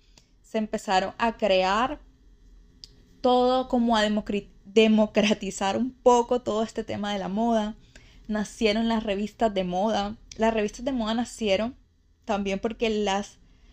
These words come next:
norteamericanas querían conocer qué es lo que estaba pasando en París, en Francia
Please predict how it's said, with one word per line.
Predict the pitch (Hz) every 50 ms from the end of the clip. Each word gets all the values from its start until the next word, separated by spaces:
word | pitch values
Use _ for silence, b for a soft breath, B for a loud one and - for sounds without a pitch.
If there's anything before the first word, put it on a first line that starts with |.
| b b - -
norteamericanas | 214 214 233 233 233 226 - 233 233 233 240 247 269 247 - 240 214 180 170 165 110 240 - - - - - - - -
querían | 226 220 214 190 185 190
conocer | - - 269 240 233 208 - - 220 196 190 208 220
qué | - -
es | 233 233
lo | 269 262
que | 262 240
estaba | - - 185 175 180
pasando | - 233 - - 196 180 180 196 220
en | 233 220
París, | - - 185 170 175 202 247 262 - -
en | 214 214 208
Francia | - - - 180 175 175 190 226 247 - - 254 269 320